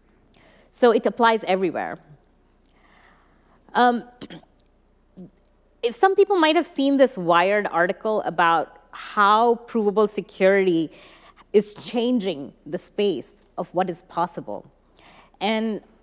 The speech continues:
I'm not gonna go into this because this is where I'm gonna have, hand it off to Greg,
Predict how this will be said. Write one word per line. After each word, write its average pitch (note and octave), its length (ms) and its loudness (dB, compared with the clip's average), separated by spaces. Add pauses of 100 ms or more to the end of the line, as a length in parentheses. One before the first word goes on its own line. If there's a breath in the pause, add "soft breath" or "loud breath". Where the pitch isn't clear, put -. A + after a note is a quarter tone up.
I'm C#4 220 0
not G#4 420 0
gonna D4 220 2
go A3+ 320 2
into C#4 320 0
this D#3 320 -6
because G#3+ 480 -4
this B3+ 200 -4
is C#4+ 120 -8
where G#3 420 -4
I'm G3 140 -10
gonna G3 180 -6
have, E3+ 420 0 (340 loud breath)
hand A3+ 200 0
it G#3+ 80 0
off F#3+ 200 0
to G#3 100 -6
Greg, D#3 360 0